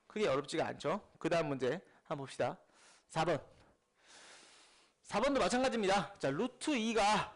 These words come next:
아, 루트 이가 아니네요. 루트 영점이가 A 루트 오래요. 자, 루트 영점이, 이런 것들은 어떻게 우리가 표현이 가능해지냐? 자, 루트 영점이 같은 경우는 우리는 루트 십 분의 이잖아요, 그죠? 음, 십 분의 이기 때문에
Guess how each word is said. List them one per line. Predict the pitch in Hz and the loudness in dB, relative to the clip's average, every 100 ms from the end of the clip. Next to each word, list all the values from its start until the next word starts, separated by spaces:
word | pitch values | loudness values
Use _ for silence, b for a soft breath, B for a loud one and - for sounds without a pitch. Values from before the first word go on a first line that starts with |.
| - | -12
아, | - 127 123 | -4 -4 -4
루트 | 185 - | -8 -4
이가 | 220 208 | 0 2
아니네요. | 165 165 127 | 2 2 2
루트 | 165 202 208 135 - B B _ | 0 -2 -4 -6 -8 B B _
영점이가 | 143 180 240 - 277 233 170 156 147 156 - - - | 0 2 0 0 0 2 2 2 2 2 -4 -18 -2
A | 160 214 247 | 2 2 2
루트 | 233 233 220 | 0 0 0
오래요. | 147 165 165 135 - - _ | 2 4 2 0 -8 -20 _
자, | 160 | 0
루트 | 156 196 240 214 160 | 0 -2 0 0 2
영점이, | 175 220 220 247 226 220 180 - | 0 0 -2 0 2 2 0 -2
이런 | 185 233 | 0 2
것들은 | 226 220 196 | 2 0 2
어떻게 | - - 208 220 208 | 2 0 -2 2 2
우리가 | 151 147 143 | 2 0 0
표현이 | 214 208 | 2 0
가능해지냐? | 160 151 160 165 143 165 156 B B B - | 0 0 2 0 2 2 0 B B B -4
자, | 139 | -2
루트 | 190 208 254 202 | -2 -2 0 2
영점이 | 156 196 208 - 247 180 180 | 2 2 -4 0 0 0 0
같은 | 220 220 220 | 0 0 -2
경우는 | 196 190 233 | 0 2 0
우리는 | 175 175 214 | 0 0 0
루트 | 160 165 165 156 208 B B B | 0 -2 0 0 0 B B B
십 | - - - - | -8 -8 -6 -4
분의 | 294 277 190 | 0 2 2
이잖아요, | 175 170 143 | 2 2 2
그죠? | 143 269 - - | 0 -4 -4 -12
음, | 143 | -12
십 | - - | -12 -6
분의 | 247 190 | -2 0
이기 | 190 | 0
때문에 | 214 226 233 277 | -2 0 2 0